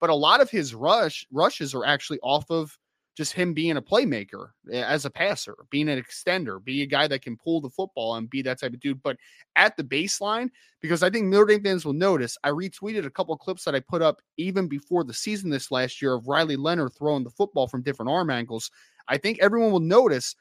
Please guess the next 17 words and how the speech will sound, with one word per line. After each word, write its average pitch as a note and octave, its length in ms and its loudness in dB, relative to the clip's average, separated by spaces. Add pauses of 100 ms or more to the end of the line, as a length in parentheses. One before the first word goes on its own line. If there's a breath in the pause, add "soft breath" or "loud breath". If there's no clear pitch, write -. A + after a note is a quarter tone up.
(400)
I'm F3+ 140 4
not - 220 2
tweeting A#3 280 0
out G#3 200 6
runs E3 800 6
that D3+ 180 0
Riley D3+ 360 4
M-, C#3+ 600 -8
Leonard E3+ 380 0
did A#3+ 200 0
in D3 120 2
twenty D#3+ 260 -4
twenty-two. E3+ 420 -2
I'm D#3+ 120 0
not G3 240 -4
doing C4 260 0
that. G2 220 -8